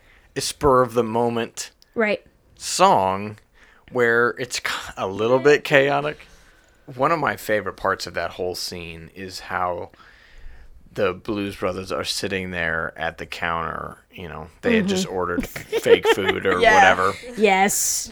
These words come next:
Speaker 1: Um,
Speaker 3: Insane amount.
Speaker 1: and they, they just let this happen 'cause the song is essentially, like, not a full-on argument between, um,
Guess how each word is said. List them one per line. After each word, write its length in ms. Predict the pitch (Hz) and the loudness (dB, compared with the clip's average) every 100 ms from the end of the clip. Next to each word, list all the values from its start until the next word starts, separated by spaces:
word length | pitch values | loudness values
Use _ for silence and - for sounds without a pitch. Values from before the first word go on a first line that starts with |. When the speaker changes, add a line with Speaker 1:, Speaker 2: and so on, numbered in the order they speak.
| - | -6
Speaker 1:
Um, 580 | - 139 147 127 127 123 | -4 -2 2 2 2 0
Speaker 3:
Insane 220 | - - | -6 -10
amount. 300 | 185 180 175 | -12 -6 -2
Speaker 1:
and 160 | 131 127 | -2 0
they, 360 | 127 127 - - - - - - _ _ _ | 0 0 -4 -10 -14 -16 -20 -20 _ _ _
they 140 | 123 | -6
just 200 | 135 143 | -4 -4
let 360 | 120 113 131 120 | -2 2 2 0
this 180 | 135 - | -4 0
happen 640 | 113 92 - 85 92 104 - | 2 2 2 -6 -8 -16 -8
'cause 180 | 151 - | -6 -4
the 60 | 156 | -2
song 340 | - 196 185 | 2 2 4
is 160 | 139 117 | 0 0
essentially, 720 | 110 139 131 110 104 98 95 | -2 -2 -2 -4 -2 -2 -2
like, 480 | 90 90 - - _ _ _ | 0 -2 -2 -10 _ _ _
not 300 | - 151 151 - | 2 4 4 0
a 80 | 104 | -6
full-on 480 | - 123 117 113 113 | -4 0 2 2 0
argument 580 | 92 104 104 113 113 - _ _ - | 0 0 0 -2 -2 -6 _ _ -8
between, 540 | 107 - 104 101 104 | -6 -4 -4 -2 -2
um, 340 | 101 98 98 | -2 -2 -4